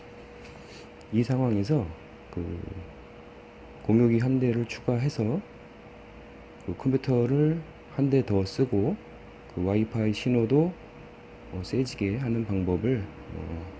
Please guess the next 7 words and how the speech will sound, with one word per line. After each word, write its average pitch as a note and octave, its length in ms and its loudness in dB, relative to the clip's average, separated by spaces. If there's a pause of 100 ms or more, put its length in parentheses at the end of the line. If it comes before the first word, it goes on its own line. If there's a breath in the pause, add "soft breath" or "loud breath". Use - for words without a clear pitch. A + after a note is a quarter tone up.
(340)
설명해 A#2+ 420 2
드리고자 F#2+ 360 6
하는 G#2+ 140 4
것입니다. F#2 540 4 (1900 loud breath)
공유기를 C3+ 460 8
추가하는 D3+ 480 6
방법은 G2+ 580 6